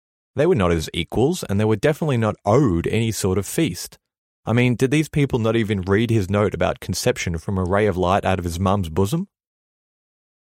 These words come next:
But if he thought the delegates had left on a good note, he soon got a rude awakening in a letter from the Korean government,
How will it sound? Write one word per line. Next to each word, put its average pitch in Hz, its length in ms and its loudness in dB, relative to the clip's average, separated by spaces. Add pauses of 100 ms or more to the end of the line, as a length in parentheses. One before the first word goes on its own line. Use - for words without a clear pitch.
(240)
But 120 120 4
if 131 100 2
he 147 100 0
thought 185 220 2
the 170 80 4
delegates 110 540 0
had 95 120 0
left 95 240 0
on 95 80 0
a 87 40 0
good 85 240 0
note, 92 420 0 (260)
he 101 120 -2
soon 123 300 0
got 113 200 2
a 92 80 2
rude 104 280 0
awakening 110 580 0
in 82 100 -4
a 85 80 0
letter 98 240 0
from 92 180 -6
the 85 80 -2
Korean 95 400 -2
government, 85 460 -2